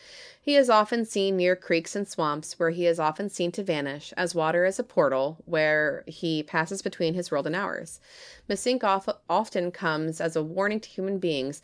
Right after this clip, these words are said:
that we are not living in harmony and balance with our fellow creatures and with Mother Earth. And that's taken from The Grandfathers Speak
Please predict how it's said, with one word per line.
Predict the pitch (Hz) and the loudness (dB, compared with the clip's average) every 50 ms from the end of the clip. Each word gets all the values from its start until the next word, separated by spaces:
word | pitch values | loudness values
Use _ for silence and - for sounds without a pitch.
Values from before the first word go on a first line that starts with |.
| - - _ _ | -20 -20 _ _
that | - 175 | 0 2
we | 170 | 4
are | 165 165 | 4 4
not | 170 180 180 | 2 2 0
living | 202 208 196 202 214 | 0 -2 -2 -2 -2
in | 226 233 | -4 -4
harmony | 220 - 196 180 180 175 175 175 180 | -2 -2 0 0 0 0 0 0 0
and | 185 180 | 0 0
balance | 170 151 147 147 151 147 | 0 -2 -2 -2 -4 -4
with | 165 165 | -2 -2
our | 160 156 | -2 -2
fellow | 160 - 151 147 165 185 | -2 -2 0 0 0 0
creatures | - - 165 147 147 - 147 147 151 160 160 - - | 0 -2 -4 -4 -2 -4 -4 -2 -2 -4 -6 -6 -6
and | - 180 175 | -4 -2 -2
with | 175 175 - | -2 -4 -4
Mother | 160 147 147 156 - | -6 -4 -4 -4 -6
Earth. | - - - 156 - _ _ _ - - - - - - - - | -6 -8 -10 -12 -14 _ _ _ -20 -20 -20 -20 -20 -18 -10 -2
And | 214 196 | 0 2
that's | 190 185 - | 2 2 0
taken | - 202 185 - 190 180 | -2 -2 -2 0 -2 -2
from | 175 - 170 160 160 | 0 0 0 0 0
The | 160 | 0
Grandfathers | 160 165 160 165 165 165 160 165 156 156 - | 0 0 0 0 0 0 0 0 0 0 -4
Speak | - - - 165 180 - - - - | -6 -4 -2 -2 -2 -4 -8 -16 -20